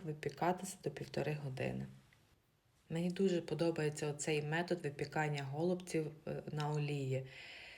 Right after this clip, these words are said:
Голубці не розвалюються, листочки м'ягенькі. Навіть якщо готувати голубці з пізних сортів капусти, де і листя грубше і твердіше,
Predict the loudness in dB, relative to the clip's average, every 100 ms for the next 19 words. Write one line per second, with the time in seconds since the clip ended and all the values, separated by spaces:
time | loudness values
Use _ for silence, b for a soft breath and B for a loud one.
0 | B -12 2 8 8 8 4 2 6 6
1 | 4 2 4 4 4 2 0 -2 -2 0
2 | -2 0 2 2 0 4 4 6 4 2
3 | 0 0 2 4 4 2 4 4 4 2
4 | 2 4 2 4 4 4 2 -4 -4 0
5 | 0 2 0 -2 -4 2 2 4 0 -2
6 | 2 2 4 2 4 2 4 4 4 4
7 | 2 4 2 0 -2 -2 -2 0 2 4
8 | 4 0